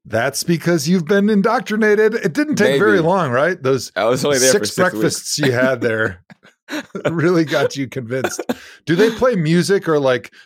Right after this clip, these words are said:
Speaker 1: Bill Belichick's voice, like, subliminally in the breakfast room? Like,
Speaker 2: <laughs>
Speaker 1: "You will do whatever it takes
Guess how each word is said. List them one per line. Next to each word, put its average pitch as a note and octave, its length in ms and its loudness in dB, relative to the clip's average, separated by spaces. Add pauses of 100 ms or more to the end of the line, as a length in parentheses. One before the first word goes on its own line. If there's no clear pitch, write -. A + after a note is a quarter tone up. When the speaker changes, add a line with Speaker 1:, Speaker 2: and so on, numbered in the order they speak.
(120)
Speaker 1:
Bill C#3+ 220 0
Belichick's C3+ 460 0
voice, A#2 500 -2 (240)
like, A2+ 200 -4
subliminally C#3 880 -2
in B2 140 -4
the A2+ 80 -2
breakfast A2+ 580 -4
room? B2+ 420 -4 (280)
Like, - 160 -4 (300)
Speaker 2:
<laughs> - 840 -20
Speaker 1:
"You F2 300 -10
will F2+ 340 -8
do E2+ 240 -12
whatever F2 480 -16
it - 100 -20
takes - 460 -18